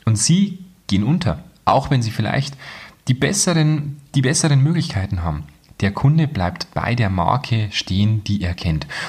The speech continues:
Und aus diesem Grund ist dieses Thema Employer Branding, also die Unternehmensmarke, die, die Marke der, der Arbeitnehmer bei Ihnen so wichtig, weil sie unglaublich viel dazu beiträgt, dass sich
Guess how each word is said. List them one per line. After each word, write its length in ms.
Und 80
aus 120
diesem 260
Grund 320
ist 200
dieses 260
Thema 300
Employer 420
Branding, 440
also 200
die 80
Unternehmensmarke, 1300
die, 300
die 100
Marke 480
der, 380
der 120
Arbeitnehmer 520
bei 140
Ihnen 360
so 360
wichtig, 460
weil 500
sie 360
unglaublich 920
viel 560
dazu 300
beiträgt, 680
dass 160
sich 300